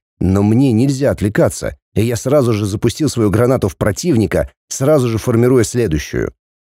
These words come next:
Второй фаербол я принял на щит, и меня даже отбросило от произошедшего взрыва почти на два метра. Зато, встретив в щите магию ветра, он сработал, не как задумывал мой противник.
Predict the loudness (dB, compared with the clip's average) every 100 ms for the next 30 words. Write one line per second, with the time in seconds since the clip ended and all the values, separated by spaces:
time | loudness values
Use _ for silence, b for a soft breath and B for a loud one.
0 | -20 -8 -2 2 2 2 0 0 2 2
1 | 2 2 -2 _ -2 0 2 2 4 4
2 | 4 2 -2 -6 -6 -6 -10 _ -2 0
3 | 2 2 0 0 0 0 2 2 2 0
4 | 0 0 0 0 0 -2 -2 -4 0 -2
5 | 0 -2 0 2 0 -2 -4 -2 0 0
6 | 2 4 4 2 0 -2 -4 _ -6 -4
7 | 0 -2 -2 -2 -2 -2 -6 -6 -6 -4
8 | 0 2 2 2 0 2 0 0 0 -2
9 | -2 -2 -2 -2 0 2 2 0 -4 -2
10 | -2 0 0 0 0 0 2 2 2 2
11 | 0 -2 -2 -4 -4 -8